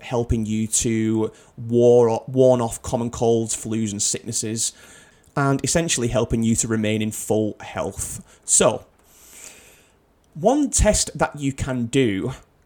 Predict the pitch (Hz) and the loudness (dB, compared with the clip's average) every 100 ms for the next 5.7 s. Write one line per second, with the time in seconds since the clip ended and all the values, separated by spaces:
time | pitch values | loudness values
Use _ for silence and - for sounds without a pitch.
0 | _ - - 139 123 120 120 120 - _ | _ -2 2 4 4 4 2 2 -2 _
1 | _ - - 131 139 - - 135 127 123 | _ 2 2 2 -4 -4 -4 0 0 2
2 | 131 131 - 127 123 131 - - 117 113 | 0 0 -2 -2 -4 -4 -2 0 0 0
3 | 113 113 - 110 104 104 113 107 95 104 | -2 -4 -2 -4 -4 -2 -2 -2 -6 -4
4 | 107 104 - 117 117 113 117 120 110 110 | -2 -2 -2 -2 -2 0 -2 -4 -6 -6
5 | - 110 110 - 117 123 131 | -6 -6 -6 -4 0 0 0